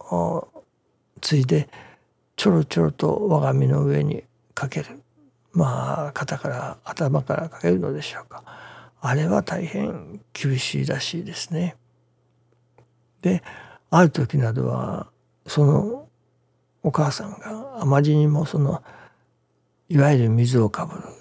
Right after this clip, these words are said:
それもただざっと冷たい水をかぶる、寒中にかかるのではない。柄杓でちょろちょろとかぶるわけですね。それがあまりにも、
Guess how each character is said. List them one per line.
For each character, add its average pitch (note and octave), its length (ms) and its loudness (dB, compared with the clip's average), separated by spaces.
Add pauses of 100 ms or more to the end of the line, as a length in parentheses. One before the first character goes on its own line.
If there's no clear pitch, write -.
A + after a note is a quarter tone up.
そ - 220 0
れ C3 100 8
も B2 140 6
た C#3+ 120 0
だ C3+ 160 2
ざ B2 240 -2
っ B2 80 -4 (100)
と - 340 0 (200)
冷 B2+ 160 6
た A#2 160 0
い B2 60 2
水 B2 280 0
を A#2 100 0
か - 160 -10
ぶ E3 140 -4
る、 D#3+ 40 -6 (140)
寒 B2+ 240 2
中 - 180 -6
に A#2 160 -2
か - 160 -14
か - 80 -6
る D3 80 -4
の D#3 140 0
で E3 100 -4
は A#2 160 -6
な - 100 -10
い。 - 100 -20 (840)
柄 C#3 220 6
杓 D#3 100 -4
で C#3+ 160 0
ち - 140 -4
ょ D#3+ 40 4
ろ D3+ 100 4
ち - 120 -10
ょ B2+ 80 -6
ろ B2+ 80 -4
と D3 200 -4 (1160)
か A2+ 140 -2
ぶ A#2+ 100 0
る A#2+ 100 -2
わ C3 160 -8
け E3 120 -12
で E3 120 -14
す - 140 -10
ね。 D3+ 260 -4 (400)
そ - 180 -2
れ D3 100 6
が D3 180 4 (460)
あ C#3 100 0
ま C#3+ 140 6
り F3+ 160 4
に G3 140 6
も、 D3 600 0